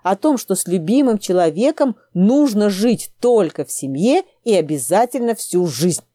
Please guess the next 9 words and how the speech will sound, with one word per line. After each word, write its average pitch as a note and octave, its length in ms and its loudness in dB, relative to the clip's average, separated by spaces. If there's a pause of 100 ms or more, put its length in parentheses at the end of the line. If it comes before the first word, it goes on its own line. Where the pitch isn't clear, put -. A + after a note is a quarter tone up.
(200)
и B3+ 140 2
никак A3+ 420 -2
иначе. C#3+ 400 -6 (1200)
На G#3 180 -2
самом E4+ 400 0
деле – C#3+ 360 -4 (420)
Вариантов B3 540 0
существует C4+ 680 -4 (160)
множество. D3+ 960 -4